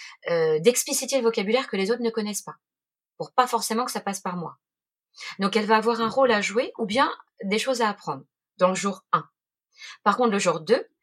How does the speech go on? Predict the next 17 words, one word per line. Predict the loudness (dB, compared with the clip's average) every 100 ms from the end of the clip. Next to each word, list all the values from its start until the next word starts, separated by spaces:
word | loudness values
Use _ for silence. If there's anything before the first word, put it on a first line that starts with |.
| _
quand | -8 -4
on | -4
va | -2
déchiffrer | 0 0 0 -4 -6 -8 -10 _ _
des | -6 -2
mots | -2 -4 -8 -14
et | -12
un | -8
texte, | -8 -8 -12 -18 _ _
mais | -14
elle | -10
n'est | -10
plus | -8 -6
là, | -6
cette | -6 -10
petite | -10 -12 -14
fille. | -18